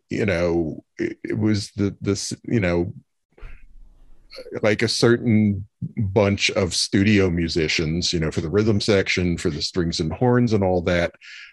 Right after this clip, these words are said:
that was on, um, you know, most of these records. Uh, I have to back up and just, I, I'll tell you a little secret, 'cause, you know, Jim was mentioning about people coming in from out of town. This is something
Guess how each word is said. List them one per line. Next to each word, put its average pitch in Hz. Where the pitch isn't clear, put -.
that 107
was 101
on, 90
um, 82
you 92
know, 80
most 85
of 78
these 82
records. 80
Uh, 92
I 110
have 143
to -
back 101
up 98
and 92
just, -
I, 98
I'll 107
tell 139
you 143
a -
little 107
secret, -
'cause, -
you 87
know, 73
Jim 87
was 87
mentioning 82
about 76
people 87
coming 85
in 80
from 82
out 80
of 80
town. 76
This -
is 87
something 82